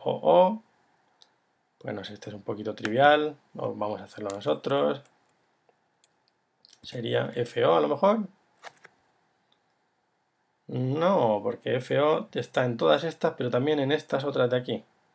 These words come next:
¿Qué le tenemos que añadir? F O, bien, perfect. ¿De acuerdo? Pues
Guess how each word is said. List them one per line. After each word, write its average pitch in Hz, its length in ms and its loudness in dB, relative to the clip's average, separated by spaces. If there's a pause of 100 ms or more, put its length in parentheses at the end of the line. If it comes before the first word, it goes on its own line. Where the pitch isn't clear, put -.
(120)
¿Qué 147 100 -2
le 139 100 2
tenemos 135 280 0
que - 80 -6
añadir? 185 480 4 (760)
F - 220 -2
O, 110 180 4
bien, 151 1040 6
perfect. - 640 0 (1800)
¿De 113 80 -4
acuerdo? 190 580 2 (280)
Pues 131 460 -2